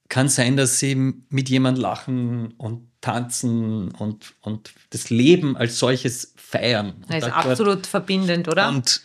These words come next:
Speaker 2: Wenn man
Speaker 1: und
Speaker 2: mal so richtig miteinander gelacht hat, ist doch die Beziehung nicht mehr wie vorher.
Speaker 1: Absolut.
Speaker 2: Das
Speaker 1: Absolut.
Speaker 2: ist, glaub ich, auch das Schöne
Speaker 1: Das ist ja auch
Speaker 2: an
Speaker 1: was
Speaker 2: dem.
Speaker 1: wirklich Völker-, wenn man so will,
Speaker 2: Ja.
Speaker 1: was Völkerverbindendes, wenn du mit, mit Leuten aus unterschiedlichen Ländern gemeinsam gelacht hast,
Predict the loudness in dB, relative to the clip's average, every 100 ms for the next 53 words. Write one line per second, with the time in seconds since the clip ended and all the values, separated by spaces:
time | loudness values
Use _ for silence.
0 | -4 2 4 4 4 6 6 4 2 4
1 | 6 6 6 6 4 2 2 2 0 2
2 | 0 0 0 -2 -2 -2 2 4 6 6
3 | 4 0 0 2 2 2 2 0 0 -10
4 | -20 _ _ _ _ _ -4 2 4 4
5 | 4 4 4 4 4 2 2 0 2 4
6 | 4 4 2 2 2 2 2 2 0 0
7 | 0 0 2 2 -2 -2 0 2 2 4
8 | 6 6 4 2 0 0 -2 -2 0 2
9 | 2 0 2 2 2 2 0 -4 -6 -4
10 | 0 0 0 -2 -2 -2 -2 0 -2 -2
11 | -2 2 2 2 2 2 0 0 -2 -2
12 | -4 -4 -6 -8